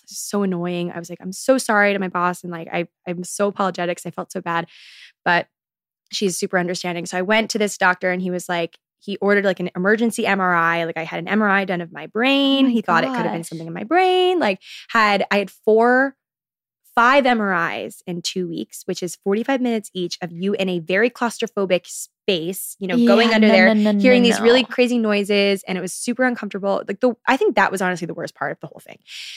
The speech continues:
Speaker 1: So that happened, got an M R I, um, and nothing showed up, which is honestly scarier than something showing up. So they were like,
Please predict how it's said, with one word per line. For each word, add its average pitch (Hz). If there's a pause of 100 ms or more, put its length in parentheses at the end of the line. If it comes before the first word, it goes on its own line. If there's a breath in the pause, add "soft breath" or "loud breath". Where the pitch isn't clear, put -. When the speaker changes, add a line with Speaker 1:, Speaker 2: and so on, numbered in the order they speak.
(140 loud breath)
Speaker 1:
So 208
that 240
happened, 233
got 226
an 226
M 214
R 208
I, 180
um, 175
and 190
nothing 190
showed 175
up, 175
which -
is -
honestly 170
scarier 170
than 170
something -
showing 302
up. 339
So -
they 180
were 170
like, -